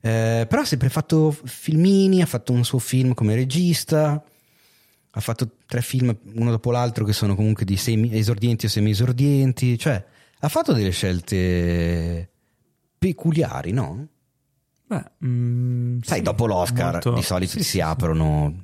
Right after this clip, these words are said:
Speaker 1: qual-, ti si aprono tutte le porte, sono tutti pronti a riversarti, mm, carriolate di dollari perché diventi l'attore di richiamo, perché puoi scrivere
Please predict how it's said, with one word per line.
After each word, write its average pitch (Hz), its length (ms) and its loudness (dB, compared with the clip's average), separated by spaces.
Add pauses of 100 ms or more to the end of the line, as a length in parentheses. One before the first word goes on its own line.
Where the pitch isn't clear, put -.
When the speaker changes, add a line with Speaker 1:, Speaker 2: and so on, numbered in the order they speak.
Speaker 1:
qual-, 82 300 -4
ti - 100 -10
si - 80 -6
aprono 85 280 0
tutte - 300 -6
le 90 100 0
porte, 95 400 0
sono 80 100 -6
tutti - 180 -8
pronti 87 320 0
a 80 140 2
riversarti, 82 880 -2
mm, 82 640 -8 (120)
carriolate 90 600 -2
di 85 140 -2
dollari 85 500 0
perché 80 240 -4
diventi 78 460 -2
l'attore 78 340 -2
di 78 100 -2
richiamo, 71 520 -4 (400)
perché - 180 -8
puoi 85 140 -4
scrivere 85 560 -2